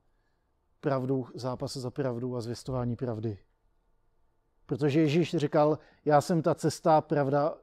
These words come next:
a život. Nikdo nepřichází k Otci než skrze mě. Kdybyste mě znali, znali byste i mého Otce. Od nynějška ho už znáte a viděli jste ho.“ Slova, které změnily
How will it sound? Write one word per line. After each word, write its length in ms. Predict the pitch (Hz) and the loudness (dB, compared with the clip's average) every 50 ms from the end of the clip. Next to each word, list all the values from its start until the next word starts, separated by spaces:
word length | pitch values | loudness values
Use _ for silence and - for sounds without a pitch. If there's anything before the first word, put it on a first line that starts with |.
| _ _ _ - | _ _ _ -8
a 80 | 156 120 | -6 -2
život. 340 | 113 131 120 117 117 104 - - - - _ _ _ _ _ _ _ _ _ _ | -2 -2 -2 -2 -4 -4 -6 -12 -20 -20 _ _ _ _ _ _ _ _ _ _
Nikdo 260 | - 143 143 147 156 151 | -4 -2 2 2 4 4
nepřichází 640 | 160 151 - 180 - - 170 160 135 165 175 170 | 4 4 4 2 4 4 4 4 4 2 0 -2
k 100 | - - 226 - | 0 0 0 0
Otci 420 | - - - - - 160 156 151 | 0 -4 -6 -4 0 2 2 4
než 160 | 147 151 139 - | 4 2 0 -2
skrze 380 | - - 170 151 131 151 151 | -2 0 0 2 4 4 4
mě. 320 | 147 143 139 135 127 117 - _ _ _ _ _ _ _ _ _ _ _ _ _ _ _ | 4 2 2 2 0 -2 -4 _ _ _ _ _ _ _ _ _ _ _ _ _ _ _
Kdybyste 380 | - 131 135 143 - - 185 165 | -2 0 2 2 4 4 4 6
mě 140 | 170 170 151 | 6 6 4
znali, 460 | 120 139 147 147 151 156 165 165 156 | 4 4 6 8 8 8 8 8 6
znali 300 | 127 143 147 143 143 143 | 4 2 0 0 2 0
byste 260 | 139 131 - - 180 | 0 -2 -2 -2 -2
i 80 | - 156 | 0 0
mého 260 | 143 143 127 131 165 | 2 2 0 0 0
Otce. 520 | 165 - - - - - 131 131 131 123 - _ _ _ - _ _ _ _ _ _ | -2 -4 -8 -12 -6 -4 -2 -2 -2 -4 -6 _ _ _ -20 _ _ _ _ _ _
Od 140 | - 170 135 | 0 2 2
nynějška 580 | 156 151 156 160 165 165 160 151 - - 175 165 151 156 156 - - | 4 4 4 4 4 4 4 2 2 0 2 2 4 2 2 -2 -4
ho 160 | - 135 135 175 | -4 -2 -2 0
už 180 | - 151 127 | 0 -2 -2
znáte 680 | 131 135 143 147 147 147 143 - 160 147 147 143 139 - _ _ _ _ _ _ _ - | 0 4 6 8 8 6 6 4 4 4 4 2 -2 -6 _ _ _ _ _ _ _ -8
a 60 | 131 | -6
viděli 320 | 110 123 123 139 131 120 | -4 -2 0 0 0 0
jste 280 | - - - - 139 117 | -2 -4 -4 -4 -2 -2
ho.“ 220 | 101 117 113 107 - _ _ _ _ _ _ _ _ _ _ _ _ _ _ _ _ _ _ _ _ _ _ _ _ _ _ _ _ _ - - - - - - - - _ _ _ _ _ | -2 -4 -6 -6 -10 _ _ _ _ _ _ _ _ _ _ _ _ _ _ _ _ _ _ _ _ _ _ _ _ _ _ _ _ _ -20 -20 -20 -20 -20 -20 -20 -20 _ _ _ _ _
Slova, 420 | - - - 156 156 170 180 175 - | -10 -2 0 2 4 4 4 2 2
které 280 | - - 170 165 175 | 2 2 2 4 4
změnily 800 | 139 131 147 151 156 165 165 165 170 160 156 143 135 139 139 139 | 2 2 0 0 0 0 0 2 2 2 2 2 0 -2 -4 -8